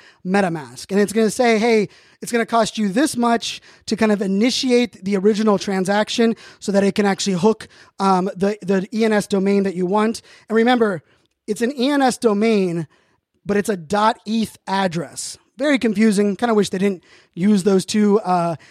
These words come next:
acronyms together, but I know that can be a little bit confusing. Now, if you want, like, a dot N F T address, there's a website called Unstoppable Domains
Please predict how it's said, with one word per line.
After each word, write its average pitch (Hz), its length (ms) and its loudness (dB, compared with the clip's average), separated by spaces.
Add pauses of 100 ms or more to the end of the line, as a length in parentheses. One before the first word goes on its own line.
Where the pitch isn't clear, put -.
(180)
acronyms 202 420 0
together, 190 440 -2
but 185 100 -4
I 185 60 -2
know 208 80 0
that 196 120 -2
can 180 120 -8
be 185 80 -6
a 180 80 -2
little 180 160 -6
bit 180 100 -10
confusing. 160 560 -8 (300)
Now, 220 100 2
if 208 80 0
you 254 100 2
want, 320 200 2
like, 214 100 2
a - 20 -14
dot 214 300 0
N 226 140 0
F 208 180 -2
T 359 240 2
address, 175 600 -4 (340)
there's 233 160 2
a 247 60 6
website 226 400 2
called 214 200 0
Unstoppable 220 640 0
Domains 208 640 -2